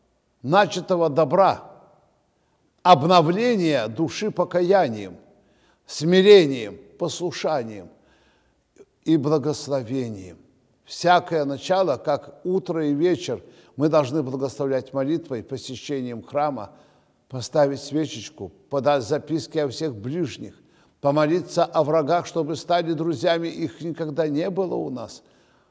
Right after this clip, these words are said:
Вот это и есть Новый год. А веселье, праздник — это чисто человеческое. Это уже кто как хочет. Кто грешит, тот и получает по этим грехам.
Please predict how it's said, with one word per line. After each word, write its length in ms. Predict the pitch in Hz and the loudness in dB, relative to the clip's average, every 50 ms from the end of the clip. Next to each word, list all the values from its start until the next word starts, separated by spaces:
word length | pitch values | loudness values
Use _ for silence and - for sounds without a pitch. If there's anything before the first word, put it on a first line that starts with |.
| _ - | _ -4
Вот 180 | 123 131 - | -4 -2 2
это 220 | 180 196 190 190 170 | 2 2 2 2 -2
и 60 | 147 | -2
есть 240 | 147 147 147 147 156 | -2 -2 -4 -6 -8
Новый 220 | 139 127 127 127 | -6 -6 -6 -8
год. 300 | 107 110 107 92 - - - _ _ _ _ _ _ _ _ _ _ - | -8 -8 -10 -12 -12 -18 -20 _ _ _ _ _ _ _ _ _ _ 2
А 160 | 165 175 180 | 6 6 6
веселье, 680 | 175 185 180 - - 233 254 247 240 185 175 165 147 | 6 4 0 -2 -2 -2 0 0 0 0 0 0 0
праздник — 540 | - - 202 220 220 196 131 143 156 151 - | 0 0 2 4 4 4 2 0 -4 -2 -2
это 200 | 170 156 165 160 | -2 0 0 -2
чисто 400 | 139 117 156 185 160 - 170 156 | -4 -2 -4 -6 -4 -4 -6 -6
человеческое. 920 | - - 156 160 147 143 156 156 143 - 135 120 - - 135 123 117 98 - - - - - - | -6 -6 -6 -4 -2 -2 -2 -4 -6 -8 -12 -12 -8 -4 -2 -2 -2 -4 -6 -16 -20 -20 -2 6
Это 320 | 135 190 233 220 226 226 | 8 8 8 8 6 6
уже 260 | 214 196 160 190 180 | 6 6 6 2 -2
кто 240 | - - - 196 190 | -4 -2 0 0 0
как 220 | 196 185 180 151 | 2 0 -2 -2
хочет. 480 | - - - 165 165 117 - - 104 - - - - - _ _ _ _ | -4 -8 -2 0 0 0 0 -4 -14 -14 -18 -20 -20 -20 _ _ _ _
Кто 200 | - - 190 180 | 4 4 4 6
грешит, 600 | 165 165 165 151 - - 190 226 240 202 - - - - _ _ _ _ _ _ | 6 2 0 0 -4 -4 -2 -2 -2 -2 -6 -14 -20 -20 _ _ _ _ _ _
тот 240 | - 170 180 170 - | -2 0 0 2 2
и 60 | 175 | -2
получает 720 | 170 - 156 151 147 - - - 170 165 156 147 147 - | -2 -2 -4 -4 -4 -6 -2 -2 0 2 2 0 -2 -4
по 60 | - 147 | -4 -4
этим 320 | 139 117 - 143 135 123 | -4 -4 -6 -8 -8 -8
грехам. 520 | 110 135 139 - - 143 131 104 87 87 | -6 -8 -10 -6 -2 0 0 0 -2 -6